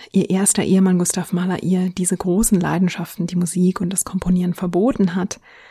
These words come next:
Und natürlich auch, dass sie auf tragische Weise drei Kinder verloren hat. Also all diese Ereignisse, die haben sicherlich ihren Teil dazu beigetragen, wie sie sich als Mensch verhalten hat.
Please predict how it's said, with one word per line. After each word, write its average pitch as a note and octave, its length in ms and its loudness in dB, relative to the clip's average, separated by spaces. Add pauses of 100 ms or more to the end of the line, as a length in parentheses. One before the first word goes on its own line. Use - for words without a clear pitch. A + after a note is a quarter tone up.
(300)
Und F#3+ 80 0
natürlich A3 600 2
auch, D#3 220 -4
dass - 240 -4
sie - 180 -4
auf - 160 -8
tragische F#3 580 -6
Weise E3+ 260 -2
drei F3+ 420 -4
Kinder G3 440 2
verloren F3 560 -8
hat. G3 340 -12 (920)
Also F3+ 200 -6 (320)
all A#3 200 0
diese A3 200 6
Ereignisse, F#3+ 460 2
die F3 140 -2
haben E3 180 0
sicherlich G3 580 0
ihren F3+ 200 0
Teil F3+ 260 -4
dazu F3+ 240 -2
beigetragen, F3+ 880 -2 (300)
wie G3 260 6
sie F3+ 220 2
sich - 340 -4
als F#3+ 180 -10
Mensch F3 260 -6
verhalten F#3 640 -8
hat. - 300 -16